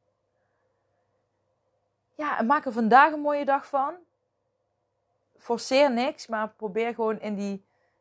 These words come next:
energie te komen. Probeer te focussen op wat jij wil. En probeer daarbij te voelen dat dat op één lijn zit. En probeer daarvoor te kiezen. Dat is het enigste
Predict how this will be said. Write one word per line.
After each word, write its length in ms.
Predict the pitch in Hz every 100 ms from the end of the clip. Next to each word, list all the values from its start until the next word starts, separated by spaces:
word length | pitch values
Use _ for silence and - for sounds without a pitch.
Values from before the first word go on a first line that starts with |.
| _ -
energie 440 | 220 208 202 233
te 120 | -
komen. 320 | - 165 170
Probeer 400 | 170 202 214 220
te 100 | 214
focussen 480 | 170 - 247 254 -
op 80 | 175
wat 160 | 185 180
jij 220 | 175 160
wil. 380 | 165 214 294 - _ _ _ _
En 120 | 202
probeer 340 | 208 190 220 214
daarbij 360 | 202 190 196
te 120 | 196
voelen 500 | 170 226 240 254 277 _ _
dat 160 | - 202
dat 160 | 214 202
op 100 | -
één 240 | 220 208
lijn 260 | 196 220 226
zit. 260 | 240 254
En 180 | - 214
probeer 460 | 196 185 214 220 -
daarvoor 440 | 165 180 240 240 220
te 100 | 202
kiezen. 420 | 214 185 143 - _ _ _ _ _ -
Dat 120 | 190
is 80 | -
het 80 |
enigste 680 | 214 285 294 - 262 254 -